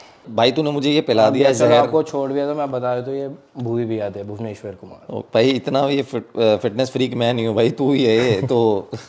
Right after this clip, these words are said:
Speaker 2: <laughs> मैं भी नहीं हूँ भैया इतना, तो मैंने भी लास्ट एपिसोड भैया बहुत ही गंदा था ये।
Speaker 1: अरे वॉमिटिंग जैसा मन हो रहा है।
Speaker 2: बिल्कुल भैया।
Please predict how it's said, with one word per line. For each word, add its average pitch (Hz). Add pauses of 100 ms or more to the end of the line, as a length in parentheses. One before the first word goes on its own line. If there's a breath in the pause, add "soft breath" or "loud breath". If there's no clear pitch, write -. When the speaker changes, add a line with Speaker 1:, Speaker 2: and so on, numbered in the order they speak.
(120)
Speaker 2:
<laughs> -
मैं 147
भी 175
नहीं 170
हूँ 151
भैया 170
इतना, 175
तो 170
मैंने 160
भी 165
लास्ट 156
एपिसोड 156
भैया 156
बहुत 135
ही 156
गंदा 139
था 107
ये। 101
Speaker 1:
अरे 104
वॉमिटिंग 101
जैसा 92
मन 87
हो 87
रहा 104
है। 120
Speaker 2:
बिल्कुल 110
भैया। -